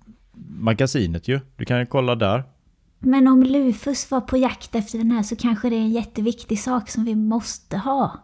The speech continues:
Speaker 2: Edvina hör själv hur dumt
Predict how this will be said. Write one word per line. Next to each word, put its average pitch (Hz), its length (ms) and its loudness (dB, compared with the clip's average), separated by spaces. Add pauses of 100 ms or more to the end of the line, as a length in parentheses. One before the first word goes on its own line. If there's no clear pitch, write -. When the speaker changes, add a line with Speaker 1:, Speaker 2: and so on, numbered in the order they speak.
(280)
Speaker 2:
Edvina 214 520 6
hör 208 460 2 (440)
själv 226 400 2
hur 190 140 0
dumt 196 420 6